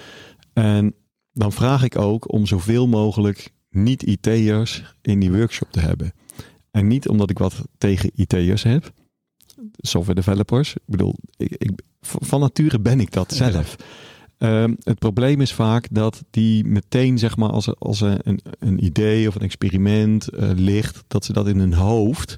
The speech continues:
Speaker 1: eh, opgelost willen zien hebben. En dus die denken regelgebaseerd. Eh,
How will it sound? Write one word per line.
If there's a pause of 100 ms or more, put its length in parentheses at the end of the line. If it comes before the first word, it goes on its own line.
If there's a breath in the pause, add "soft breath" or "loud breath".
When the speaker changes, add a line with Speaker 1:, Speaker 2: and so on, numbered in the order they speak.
(560 loud breath)
Speaker 1:
eh, (100)
opgelost
willen
zien
hebben. (520 loud breath)
En
dus
die
denken
regelgebaseerd. (720 loud breath)
Eh,